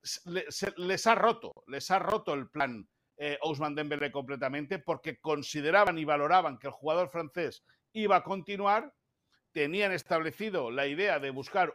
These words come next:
un lateral y un interior. Eso sigue en vida, eso sigue, eh, eh, live, pero tienen que discutir a ver qué van a hacer en esa posición en el extremo derecho. Si se quedan con lo que tienen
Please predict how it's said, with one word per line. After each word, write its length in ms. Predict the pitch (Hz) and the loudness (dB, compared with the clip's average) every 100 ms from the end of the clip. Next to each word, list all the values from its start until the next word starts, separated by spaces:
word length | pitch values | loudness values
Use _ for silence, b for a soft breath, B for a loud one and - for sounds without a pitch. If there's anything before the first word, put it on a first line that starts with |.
| - | -6
un 180 | 202 202 | 0 0
lateral 360 | 185 170 131 | 2 0 0
y 40 | 156 | -4
un 80 | |
interior. 560 | 175 151 160 156 202 196 _ _ - | -6 -6 -4 -2 -4 -4 _ _ 4
Eso 360 | 233 226 175 | 6 6 2
sigue 600 | - 190 208 165 127 87 _ _ | -6 -4 -4 -2 -4 -4 _ _
en 200 | - 120 | -10 -6
vida, 360 | 135 190 208 190 | -2 0 2 0
eso 160 | 143 156 | -4 -6
sigue, 400 | 156 139 110 - | -4 -4 -4 -4
eh, 400 | 120 113 110 110 | -4 -2 -2 -4
eh, 140 | 110 | -4
live, 380 | 117 165 220 285 - _ _ _ _ - | 4 6 6 0 -14 _ _ _ _ 0
pero 500 | 185 190 240 277 _ _ _ _ - | 2 4 0 -2 _ _ _ _ -8
tienen 200 | 156 156 | -6 -4
que 100 | 160 | -6
discutir 400 | 139 151 170 185 | -6 -4 0 2
a 60 | |
ver 280 | 165 185 - | 2 -2 -6
qué 160 | - 170 | -4 0
van 180 | 170 165 | 2 0
a 60 | |
hacer 280 | 147 160 170 | -2 -2 -2
en 100 | 156 | -4
esa 200 | 151 151 | -8 -10
posición 560 | 147 139 135 147 165 165 _ _ | -10 -12 -8 -4 -4 -8 _ _
en 100 | 143 | -8
el 80 | 147 | -6
extremo 360 | 139 - 151 147 | -6 -6 -4 -2
derecho. 300 | 143 131 117 | -4 -6 -8
Si 220 | - 185 | -6 -4
se 200 | - 180 | -2 -2
quedan 340 | 180 233 226 | 2 2 0
con 180 | 175 175 | 0 0
lo 80 | 170 | 0
que 100 | 156 | -2
tienen 440 | 131 175 196 247 | -6 -6 -6 -10